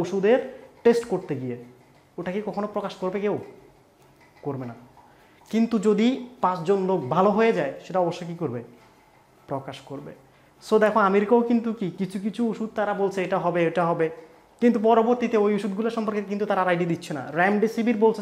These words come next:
যে তারা পনেরো দিন পরে রুগী সুস্থ হয়ে যায়, তো পনেরো দিন পরে যদি রুগী সুস্থই হয় তাহলে তারা ওই কথাটা যতদিন আগে বলছে, আরও এক মাস আগে বলছে, তাহলে এই এক মাসের মধ্যে আরও দুইবার trial দেওয়া সম্ভব ছিল, অর্থাৎ আরও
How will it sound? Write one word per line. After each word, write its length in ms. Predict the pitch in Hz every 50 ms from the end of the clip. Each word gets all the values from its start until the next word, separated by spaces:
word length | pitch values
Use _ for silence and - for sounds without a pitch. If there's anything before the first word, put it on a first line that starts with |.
| 208
যে 40 | 240 240 226
তারা 140 | 220 240 277 320 311 - - - - - - - _ _ _ -
পনেরো 280 | 220 226 226 220 220 226 190 208
দিন 100 | 214 208 196 208 -
পরে 180 | 202 196 196 202 214 202
রুগী 160 | 196 185 185 -
সুস্থ 180 | 208 180 - - 190 185
হয়ে 120 | 190 180 151
যায়, 140 | 143 135 123 - - - - - _ -
তো 40 | 196 190
পনেরো 200 | 220 214 214 214 214 196
দিন 80 | 208 202 202
পরে 120 | 214 208 202 190
যদি 100 | 196 196 190
রুগী 160 | 196 190 190 185 -
সুস্থই 360 | 202 185 - - 233 247 226 202
হয় 140 | 185 175 175 180 - - - - - - -
তাহলে 280 | 180 180 202 220 208 196 196 196
তারা 180 | 202 190 202 220 226 - 214
ওই 80 | 208 208 208
কথাটা 220 | 202 196 202 220 220 214
যতদিন 260 | 208 202 196 202 190 185
আগে 120 | 175 180 170 165
বলছে, 220 | 170 170 175 - 208 202 - - - - 190 - 190 180
আরও 120 | 180 185 208 214
এক 40 | 214 214
মাস 120 | 202 185 185 180
আগে 120 | 160 165 151 147
বলছে, 180 | 143 147 156 147 147
তাহলে 180 | 165 180 208 233 226 - 220
এই 60 | 226 226 220 214
এক 60 | 220 - 196
মাসের 220 | 202 190 - 202 214 220
মধ্যে 220 | 220 190 175 175 190 180 - - - - - - _ -
আরও 120 | 175 185 190 180 175
দুইবার 260 | 208 202 202 196 196 196
trial 200 | - 175 170 175 180
দেওয়া 140 | 190 196 190 -
সম্ভব 200 | 185 180 165 143 -
ছিল, 120 | - 180 165 156 151 156 - 175
অর্থাৎ 160 | - 190 185 185
আরও 100 | 185 196